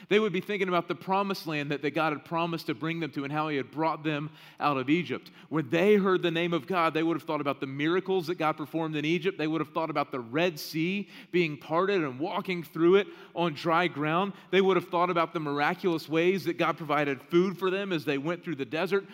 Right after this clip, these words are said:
When they heard the name of God, they would have thought about the power of God that came down on the mountain where Moses was up there meeting with God. Listen, there was no way for them to separate the phrase name of God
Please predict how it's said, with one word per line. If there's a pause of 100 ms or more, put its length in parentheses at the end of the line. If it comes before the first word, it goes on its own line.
(120)
When
they
heard
the
name
of
God,
they
would
have
thought
about
the
power
of
God (260)
that
came
down
on
the
mountain
where
Moses
was
up
there
meeting (260)
with
God.
Listen,
there
was
no
way
for
them (360)
to
separate
the
phrase
name
of
God